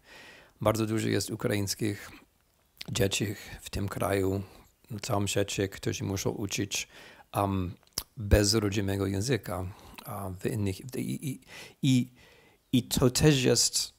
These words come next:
sprawa wolności. <laughs> To też jest sprawa wolności, że wolność jest, um, jest nierozerwalnie związana z instytucjami. Więc pytanie musi zabrzmieć,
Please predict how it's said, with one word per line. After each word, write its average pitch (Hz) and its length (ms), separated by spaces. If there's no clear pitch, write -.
sprawa 110 500
wolności. 110 1000
<laughs> - 260
To 123 80
też 110 220
jest 110 140
sprawa 104 340
wolności, 101 600
że 120 140
wolność 113 600
jest, - 320
um, 101 340
jest - 540
nierozerwalnie 104 1000
związana 98 800
z 120 240
instytucjami. 107 1080
Więc 113 240
pytanie 120 680
musi 110 420
zabrzmieć, 101 840